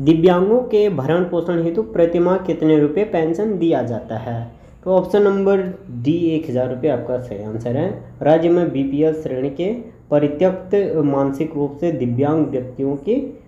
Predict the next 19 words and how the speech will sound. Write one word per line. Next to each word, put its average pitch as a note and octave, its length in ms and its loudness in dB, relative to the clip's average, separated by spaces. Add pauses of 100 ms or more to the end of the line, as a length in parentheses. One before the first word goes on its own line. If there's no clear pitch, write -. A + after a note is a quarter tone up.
(200)
पत्नियों G3+ 600 4
व G#3 120 2
चालीस F3 520 -2
वर्ष D#3+ 220 -4
से D#3 80 -2
अधिक C#3+ 500 -2
आयु F3+ 240 2
की F#3+ 160 0
महिलाओं C#3+ 520 2
को E3 240 0
एक G3 280 0
हज़ार D3+ 200 2
रुपये E3 240 -2
प्रति F3+ 360 0
माह E3 220 2
पेंशन F3 540 -2
दिया F3+ 200 4
जाता A2+ 320 -8
है। A#2 240 -8